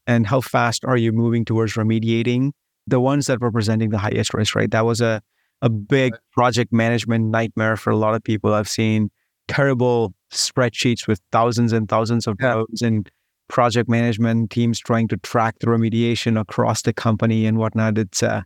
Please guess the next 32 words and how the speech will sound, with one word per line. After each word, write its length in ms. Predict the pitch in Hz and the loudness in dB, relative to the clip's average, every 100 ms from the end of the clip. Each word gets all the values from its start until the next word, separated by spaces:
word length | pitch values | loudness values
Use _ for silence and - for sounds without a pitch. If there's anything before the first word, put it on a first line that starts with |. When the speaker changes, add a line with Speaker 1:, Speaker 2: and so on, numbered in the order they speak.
| _ _ - | _ _ -4
Speaker 1:
it 80 | 143 | 0
becomes 320 | 139 151 139 | 2 0 0
nightmare 480 | 143 160 185 233 226 | 0 0 0 0 -2
if, 280 | - 131 - - | -2 -2 -2 -4
especially 560 | - - 147 - 156 | -4 -2 -2 0 0
if 80 | 131 | 2
you 60 | 127 | 0
don't 140 | 131 | 2
even 220 | 131 117 | 0 0
know 420 | 113 120 120 110 107 | 0 0 0 -2 -2
what 160 | 113 | 0
you 80 | 110 | 0
have, 320 | 98 113 82 | 0 -2 -2
right? 180 | 110 113 | 0 0
If 120 | 113 117 | 0 2
you 40 | |
don't, 220 | 113 117 | 2 0
as 160 | 113 113 | 0 -2
you 60 | |
said, 260 | 113 160 120 | -2 -2 -2
if 140 | 107 | -2
you 60 | 120 | 0
don't 140 | 123 | 2
know 80 | 127 | 2
what 160 | 123 - | 0 0
you're 100 | 120 | -4
protecting, 460 | 107 143 185 139 | -2 -2 0 0
you 120 | 120 113 | 0 0
can't 220 | 139 123 | 0 0
really 160 | 120 | 0
protect 340 | 113 - 135 - | -2 -2 -2 -2
it. 120 | - | -6